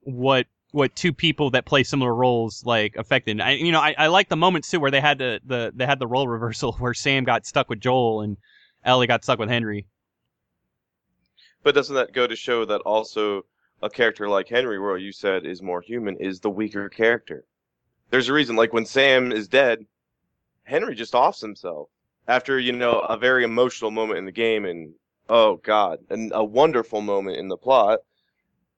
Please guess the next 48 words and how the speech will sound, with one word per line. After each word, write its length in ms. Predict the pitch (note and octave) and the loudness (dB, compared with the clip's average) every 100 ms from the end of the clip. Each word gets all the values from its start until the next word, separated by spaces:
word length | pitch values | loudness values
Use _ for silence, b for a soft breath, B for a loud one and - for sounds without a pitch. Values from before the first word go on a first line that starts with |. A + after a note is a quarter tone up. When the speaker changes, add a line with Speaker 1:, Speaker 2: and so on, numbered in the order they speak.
| _ _ | _ _
Speaker 2:
He 220 | B2 A#2 | -10 -4
just 200 | C#3+ E3 | -2 -4
kills 240 | - G3 A3 | 0 0 2
himself. 440 | B2+ - F2 - _ _ _ - | -4 -6 -8 -8 _ _ _ 0
Joel 300 | C#3+ G3+ C#3 | 4 6 6
would 200 | C3 B2+ | 4 4
not 220 | B2+ B2+ | 4 4
have 120 | B2+ | 2
done 220 | B2+ A#2 | 0 0
that. 200 | A1+ - - _ _ _ _ _ | -4 -12 -16 _ _ _ _ _
Joel 360 | A#2+ C3+ D3+ C#3 | 2 4 6 4
would 120 | B2+ | 0
have 80 | G#2+ | -2
just 260 | G#2+ - | -8 -10
swallowed 440 | - A#2 C3+ C3+ C#3 | 0 4 4 4 4
it 220 | C3+ - _ _ | 2 0 _ _
and 240 | F#2 E2+ D#2 | -10 -10 -12
walked 360 | E2 G#2 - F#2+ | -4 -2 -2 -8
on. 260 | C#2 G#1+ _ _ - _ _ _ _ _ _ _ _ _ _ _ | -8 -14 _ _ -20 _ _ _ _ _ _ _ _ _ _ _
Speaker 1:
Yeah, 320 | C#3+ A#2+ A#2+ | -10 -6 -6
but 340 | A#2 B2 A#2 - _ | 2 2 2 -4 _
it's, 340 | C3+ C3+ - | 0 0 0
uh, 380 | C#3+ C3 A#2+ G#2+ - _ _ | 4 4 4 0 -6 _ _
I 80 | C#3+ | 2
mean, 300 | E3 D3 B2+ - _ _ _ - | 6 4 2 -6 _ _ _ -8
that, 320 | B2+ D#3+ D#3 | 2 2 4
that's 300 | E3 A3 - | 4 4 2
when 160 | F#3+ F3 | -2 0
you 120 | E3 | -2
go, 440 | D3+ D#3+ D#3+ D#3 | 0 0 0 -2
I 80 | C#3+ | -4
mean, 140 | D#3+ D#3 | -4 -2
it, 180 | D#3+ D#3 | -4 -2
it, 160 | D#3 | -6
if 160 | D3 D3 | -6 0
anything, 440 | G3 B3 G3 E3 | 0 2 0 -2
I'd 180 | C#3+ E3 | 0 0
like 160 | F3 E3 | 2 0
to 80 | E3 | -2
call 260 | D#3+ D3+ | 0 0
that, 340 | D3+ D3 C#3+ - | 2 2 0 -2
uh, 260 | C3 A#2+ - | -4 -4 -6
a 80 | |
key 300 | C3 - D#3+ | -12 -4 -4
factor, 580 | C#3+ C#3+ D3+ - F#3 F3+ B2 | -2 0 0 -2 -4 -4 -6
like, 180 | C3 C3 | -6 -4
a 80 | |
theme, 560 | B2+ - D3 D#3+ F3+ E3 | -6 -4 -2 -2 -4 -10